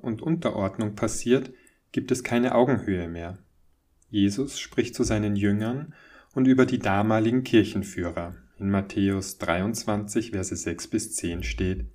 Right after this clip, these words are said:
sie lieben den Ehrenplatz bei den Gastmählern und die Ehrensitze in den Synagogen und wenn man sie auf den Marktplätzen grüßt und die Leute sie Rabbi nennen. Ihr aber sollt euch nicht Rabbi nennen lassen,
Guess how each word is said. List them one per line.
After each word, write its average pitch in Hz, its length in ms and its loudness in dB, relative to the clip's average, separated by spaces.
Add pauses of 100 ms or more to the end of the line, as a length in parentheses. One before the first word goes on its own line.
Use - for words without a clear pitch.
(560)
sie - 140 2
lieben 127 260 4
den 123 160 8
Ehrenplatz 107 760 -2
bei - 120 -4
den 98 140 -2
Gastmählern 85 760 -4
und 113 180 -2
die 123 80 2
Ehrensitze 120 540 0
in 107 80 0
den 107 100 2
Synagogen 110 720 2 (300)
und 120 120 2
wenn 120 140 6
man 123 140 6
sie 120 100 6
auf 120 80 2
den 120 180 4
Marktplätzen 107 720 2
grüßt 113 540 0 (360)
und 147 180 0
die 143 60 6
Leute 101 320 4
sie 110 140 2
Rabbi 95 320 0
nennen. 82 500 -10 (960)
Ihr 127 400 4
aber 131 220 -2
sollt 131 240 2
euch 131 160 -2
nicht 160 280 -2
Rabbi 92 260 0
nennen 85 360 -6
lassen, 85 500 -6